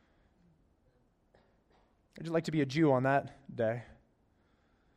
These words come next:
"The thirteenth day of the twelfth month, month, which is the month of Adar, and to plunder their goods." We're gonna kill you all, and we're gonna take everything that you've got. All of this rooted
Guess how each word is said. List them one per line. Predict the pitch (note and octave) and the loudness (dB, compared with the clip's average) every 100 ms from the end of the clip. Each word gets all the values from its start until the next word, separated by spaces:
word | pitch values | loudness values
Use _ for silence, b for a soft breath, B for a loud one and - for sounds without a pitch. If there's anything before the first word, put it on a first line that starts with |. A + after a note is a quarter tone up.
| _ _ - | _ _ -14
"The | - | 4
thirteenth | F#3 G#3+ B3 A3 - | 8 8 8 4 10
day | F#3+ | 12
of | G3+ | 12
the | F3+ | 8
twelfth | - A3 G3+ | 12 12 12
month, | F3+ F#3 - - | 8 6 4 0
month, | F3 E3+ F#3 | 6 6 6
which | F3 D#3+ | 0 0
is | D#3 | 0
the | D#3+ | 6
month | G#3 F#3+ | 6 8
of | E3 | 10
Adar, | E3+ D#3+ D#3 | 12 12 10
and | E3 | 8
to | D3 | 4
plunder | - G3+ A3 A#3 | 6 10 10 10
their | G3+ | 10
goods." | E3+ G3 C#3+ | 10 8 8
We're | F3+ | 4
gonna | E3 | 4
kill | - - C#4+ | 6 12 12
you | C#4 C#4 | 12 12
all, | A#3 A#3 A#3+ - | 12 12 10 -4
and | E3 | 4
we're | E3 | 4
gonna | |
take | - G#3 A3+ | 10 12 12
everything | C4+ B3+ C4+ | 12 12 12
that | A#3 A3+ | 10 10
you've | G#3+ | 8
got. | G3 F3 F3 - - - - _ _ _ _ _ _ _ _ _ _ - | 12 12 8 -2 -18 -20 -20 _ _ _ _ _ _ _ _ _ _ -2
All | - B2+ G3 | 0 6 6
of | C#3+ | 6
this | D#3 - | 0 0
rooted | C3 C#3 D#3+ E3 B2+ A#2 | -2 2 4 4 2 -4